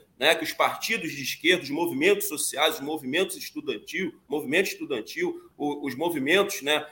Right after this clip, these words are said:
né, as centrais sindicais, possam fazer uma grande campanha, não só na internet, mas também nas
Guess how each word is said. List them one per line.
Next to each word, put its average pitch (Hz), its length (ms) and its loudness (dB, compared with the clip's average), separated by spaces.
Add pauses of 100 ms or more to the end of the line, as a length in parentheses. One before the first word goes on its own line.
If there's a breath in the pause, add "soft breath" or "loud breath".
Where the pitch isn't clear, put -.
(140 loud breath)
né, 143 180 6
as 135 120 2
centrais 160 460 4
sindicais, 160 580 4 (280 soft breath)
possam 202 460 10
fazer 175 300 2
uma 190 180 4
grande 247 460 2
campanha, 160 640 0
não 190 180 -2
só 175 240 0
na 170 80 -2
internet, 143 580 -2
mas 147 160 -8
também 151 320 -2
nas 123 240 -4